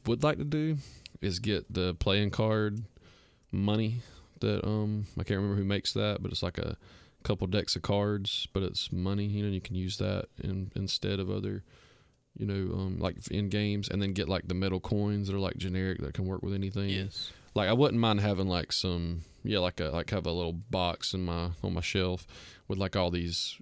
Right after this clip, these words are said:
Speaker 1: universal upgrades that I could use. And, and
Speaker 2: Oh,
Speaker 1: we have
Speaker 2: not a
Speaker 1: some
Speaker 2: bad
Speaker 1: things
Speaker 2: idea.
Speaker 1: like that, but yeah, that way you, you know, you can contribute to any, any game. Like, I, I use other dice, right? Like, even when we were playing Pixel Tactics,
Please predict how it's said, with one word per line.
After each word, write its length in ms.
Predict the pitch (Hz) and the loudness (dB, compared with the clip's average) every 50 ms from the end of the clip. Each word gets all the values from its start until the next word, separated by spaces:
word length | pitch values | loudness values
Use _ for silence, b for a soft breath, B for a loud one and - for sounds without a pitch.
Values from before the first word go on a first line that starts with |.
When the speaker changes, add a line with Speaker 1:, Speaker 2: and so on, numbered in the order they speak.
| - - | -14 -6
Speaker 1:
universal 800 | - 107 107 101 90 90 98 95 - - - 87 78 65 76 92 78 | -2 0 2 2 2 2 2 2 2 0 0 -2 -2 0 -2 -2 -2
upgrades 360 | - 90 85 78 76 76 - | 0 -2 0 0 0 -2 -2
that 100 | - 76 | -2 0
I 80 | 78 | -2
could 240 | 82 - - - - | -2 -2 -6 -8 -6
use. 560 | 85 85 85 78 80 80 82 - - - - - - | -4 -4 -2 -2 -2 -4 -4 -4 -6 -6 -8 -8 -2
And, 340 | - - 135 135 127 120 113 B B B B B B B | 0 2 4 4 2 2 -2 B B B B B B B
and 80 | 156 | 4
Speaker 2:
Oh, 0 | |
Speaker 1:
we 100 | 175 190 | 6 6
have 80 | 185 110 | 6 6
Speaker 2:
not 60 | - | 4
a 40 | - | 4
Speaker 1:
some 160 | - 107 98 95 | 4 2 2 2
Speaker 2:
bad 40 | - | 2
Speaker 1:
things 220 | 92 87 87 92 | 0 0 0 0
Speaker 2:
idea. 80 | - 92 | 0 0
Speaker 1:
like 140 | 90 87 | 0 0
that, 240 | 80 85 87 87 87 - | 0 -2 -2 -2 -2 -4
but 220 | - 87 90 87 - - B B B B B B B B B B | -4 -4 -4 -6 -6 -12 B B B B B B B B B B
yeah, 180 | B 160 123 101 | B 4 6 6
that 180 | 110 123 117 104 | 6 6 6 6
way 140 | 113 110 | 4 4
you, 260 | 104 98 98 95 92 90 | 4 4 4 4 2 2
you 140 | - 113 101 | 0 0 0
know, 40 | 90 | 0
you 120 | 90 92 | 0 0
can 120 | - 107 | 0 -2
contribute 360 | 95 - - 120 107 98 90 - | -2 0 0 0 0 0 -2 -2
to 100 | 92 104 | -2 0
any, 320 | 107 98 92 92 92 87 85 - | 0 0 0 0 -2 -2 -2 -2
any 140 | - 98 92 | -2 -2 0
game. 160 | 92 98 113 | 0 2 2
Like, 140 | 131 147 - | 2 2 2
I, 140 | 180 185 - | 2 2 4
I 100 | - 147 | 4 4
use 220 | 170 165 135 113 | 6 6 6 6
other 160 | 120 110 101 95 | 4 4 4 4
dice, 420 | 90 92 87 82 82 - - - | 4 2 2 2 0 -2 0 2
right? 220 | 92 90 95 90 | 2 4 4 4
Like, 160 | - 107 110 131 | 4 4 4 4
even 140 | 131 120 117 | 4 4 4
when 60 | 113 | 4
we 40 | 110 | 4
were 60 | 104 | 2
playing 180 | - 117 104 95 | 2 2 0 2
Pixel 280 | - 101 95 - 98 - | 0 0 -2 -2 -2 0
Tactics, 480 | 104 92 82 87 - - - - - | 0 0 0 0 -2 -4 -6 -8 -12